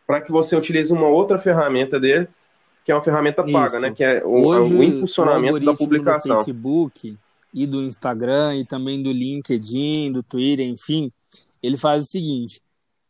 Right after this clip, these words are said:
Speaker 2: é, ele entrega a sua publicação organicamente. O que que é o orgânico? É quando não tem envolvimento de dinheiro nisso. É quando a gente não paga nada.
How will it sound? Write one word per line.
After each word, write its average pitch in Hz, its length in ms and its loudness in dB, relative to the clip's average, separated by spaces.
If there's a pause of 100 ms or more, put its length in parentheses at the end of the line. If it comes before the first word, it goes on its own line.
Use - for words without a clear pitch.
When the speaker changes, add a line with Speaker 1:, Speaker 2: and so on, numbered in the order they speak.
Speaker 2:
é, 135 540 -2
ele 156 340 -2
entrega 175 640 0
a 202 60 -4
sua 196 160 -4
publicação 160 760 -4
organicamente. 165 1120 -4
O - 40 -20
que 170 140 -8
que 240 80 -10
é - 20 -4
o 247 60 -6
orgânico? 131 840 -6 (220)
É 135 80 -8
quando 170 340 -4
não 185 320 -4
tem 190 360 -4
envolvimento 170 840 -4
de 175 160 -6
dinheiro 185 560 -2
nisso. 143 540 -6 (280)
É 127 100 -10
quando 151 200 -6
a 160 60 -2
gente 165 260 -6
não 180 220 -4 (100)
paga 185 400 0
nada. 117 540 -10